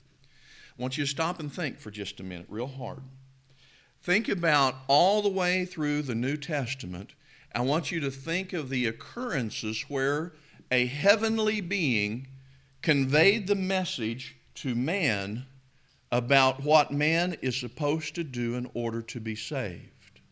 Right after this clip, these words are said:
Now, I'm not talking about inspiration in the Bible or inspired apostles who would speak to someone else. Where is it that an angel came to a person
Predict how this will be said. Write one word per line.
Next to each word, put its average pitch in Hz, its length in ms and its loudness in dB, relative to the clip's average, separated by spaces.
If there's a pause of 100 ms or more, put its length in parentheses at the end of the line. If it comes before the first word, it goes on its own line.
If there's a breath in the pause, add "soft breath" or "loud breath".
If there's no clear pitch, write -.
(1500)
Now, 110 140 0
I'm 123 80 4
not 180 200 2
talking 226 420 0
about 120 300 2
inspiration 131 960 0 (200)
in 117 180 0
the 110 60 0
Bible 117 600 0 (480 loud breath)
or 120 300 4
inspired 139 640 4
apostles 135 680 2
who 127 140 0
would 101 140 -2
speak 139 360 -2
to 135 100 -8
someone 120 420 -2
else. 117 460 -4 (500 loud breath)
Where 160 300 6
is 208 240 4
it 110 140 -2 (480)
that 123 220 4
an 123 180 2 (100)
angel 117 640 -2 (280)
came 208 360 2
to 202 300 -4
a 170 180 2
person 131 600 -2